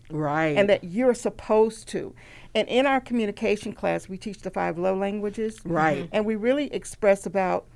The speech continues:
Speaker 2: knowing your partner's needs, knowing whether they are acts of service or what their love language really is, or if it's,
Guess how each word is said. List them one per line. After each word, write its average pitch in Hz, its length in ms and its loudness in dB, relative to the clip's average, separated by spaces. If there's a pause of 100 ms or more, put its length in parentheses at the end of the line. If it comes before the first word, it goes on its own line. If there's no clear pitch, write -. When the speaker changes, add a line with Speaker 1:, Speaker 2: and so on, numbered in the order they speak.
(120)
Speaker 2:
knowing 240 560 2
your 202 140 2
partner's 208 880 -2
needs, 190 540 -4
knowing 208 340 2
whether 196 220 2
they 190 260 0
are 170 300 -2
acts 196 260 0
of 185 80 -8
service 170 580 -4
or 180 160 -2
what 208 220 -2
their 214 140 0
love 190 220 0
language 185 380 -4
really 214 380 0
is, 190 460 0
or 175 100 0
if 165 120 -6
it's, 180 180 -8